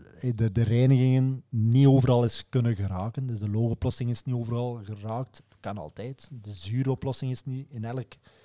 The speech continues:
puntje van het vat of, of rond de kop, ehm, eh, geraakt.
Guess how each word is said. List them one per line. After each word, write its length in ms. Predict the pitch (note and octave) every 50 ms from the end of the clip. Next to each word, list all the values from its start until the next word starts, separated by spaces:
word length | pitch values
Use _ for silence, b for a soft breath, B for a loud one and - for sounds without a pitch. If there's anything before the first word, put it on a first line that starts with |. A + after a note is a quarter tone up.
| b b b b b b b b _
puntje 320 | - D3 C3+ B2 - C#3
van 120 | A#2+ B2+ A#2+
het 160 | A#2 G#2+ -
vat 240 | - C3 C#3 C3+ -
of, 260 | A#2+ G2+ - - -
of 260 | D#3 B2 G#2+ - -
rond 220 | - A#2+ A#2+ A2 -
de 80 | A2+
kop, 400 | - - C3+ B2 _ - - - -
ehm, 440 | B2 A#2 A2 A2 A2 A2 A2+ A2+ G#2 G#2+ G#2+ - _ _ _ _
eh, 120 | - A#2+ A2+ G#2+
geraakt. 500 | G2 G#2+ G2+ F#2 F#2+ A#2+ C3 _ -